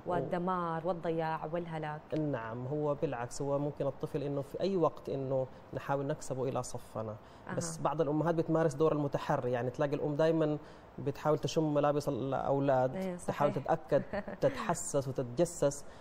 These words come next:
Speaker 2: بحيث إنه تتأكد إنهم هم، هل هم بيدخنوا أو لا. التدخين ليس هو ال-، المؤشر الوحيد على صلاح الطفل أو
Speaker 1: مم.
Speaker 2: على أس-، على يعني سوءه.
Speaker 1: صحيح، صحيح.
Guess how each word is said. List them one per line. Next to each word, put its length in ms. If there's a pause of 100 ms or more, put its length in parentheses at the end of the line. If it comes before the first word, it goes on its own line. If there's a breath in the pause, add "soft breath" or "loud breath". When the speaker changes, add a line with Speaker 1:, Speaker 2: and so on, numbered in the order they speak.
(140 loud breath)
Speaker 2:
بحيث 260
إنه 180
تتأكد 380
إنهم 240
هم، 500
هل 160
هم 200
بيدخنوا 540
أو 140
لا. 160 (420 loud breath)
التدخين 520
ليس 240
هو 380 (240)
ال-، 640 (360)
المؤشر 680
الوحيد 520 (460 loud breath)
على 240
صلاح 640
الطفل 600
أو 120
Speaker 1:
مم. 60
Speaker 2:
على 300
أس-، 160
على 500 (260)
يعني 280
سوءه. 380 (380)
Speaker 1:
صحيح، 380 (360)
صحيح. 340